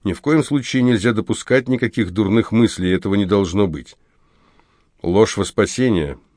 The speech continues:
Но и спустя год Мира Марковна по-прежнему не знает ничего определённого о судьбе сына.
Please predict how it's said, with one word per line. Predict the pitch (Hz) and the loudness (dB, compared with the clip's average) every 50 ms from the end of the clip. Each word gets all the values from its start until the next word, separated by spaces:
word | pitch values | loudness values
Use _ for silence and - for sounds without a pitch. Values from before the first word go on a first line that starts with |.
| _ - | _ -4
Но | 92 110 | 0 0
и | 139 | 0
спустя | 143 - - 151 135 - - 147 143 | 0 0 -2 -4 -4 0 0 0 0
год | 123 117 147 156 - - | 2 2 2 0 2 0
Мира | 104 101 95 85 92 92 | 0 0 0 2 2 2
Марковна | 98 107 104 95 - 101 92 92 | 2 2 0 0 -2 -4 -2 -2
по-прежнему | 87 - 104 90 - 117 113 98 87 104 104 98 | -2 -2 -4 -4 -2 -4 -4 -2 -2 0 0 2
не | 98 98 | 0 0
знает | 90 82 90 110 110 104 92 - | -2 0 0 2 2 2 0 -2
ничего | - 95 85 - 104 104 | -4 -6 -4 -2 -2 -2
определённого | 104 - - 90 87 98 104 107 101 101 98 95 98 95 | 0 -2 -2 -4 -4 -2 0 0 0 0 0 0 -2 -2
о | 90 | -2
судьбе | - - 92 85 85 98 101 92 | -4 -6 -10 -8 -6 -6 -6 -6
сына. | - - 107 85 64 65 | -6 -8 -8 -8 -8 -10